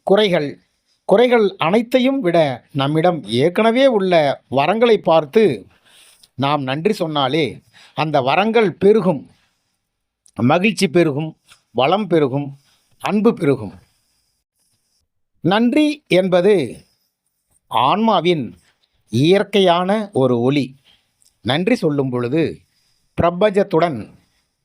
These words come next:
இணைப்பு அதிகரிக்கிறது. தினசரி நன்றி பயிற்சி வாழ்வை நூறு சதவீதம்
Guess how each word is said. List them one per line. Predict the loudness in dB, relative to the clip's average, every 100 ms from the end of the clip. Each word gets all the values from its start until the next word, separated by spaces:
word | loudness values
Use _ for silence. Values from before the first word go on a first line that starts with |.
| _ -4
இணைப்பு | 0 2 2 2 2 2 -2 -4
அதிகரிக்கிறது. | -2 0 -2 -2 -2 -4 -6 -12 _ _ _ _ _ _ _ 0
தினசரி | 2 2 0 0 0
நன்றி | -2 -4 -4
பயிற்சி | 0 -2 -2 -4 -2
வாழ்வை | 0 0 0 -2 -8 _ _ _ _ -4
நூறு | 0 2 4 4 4 2
சதவீதம் | 0 0 2 0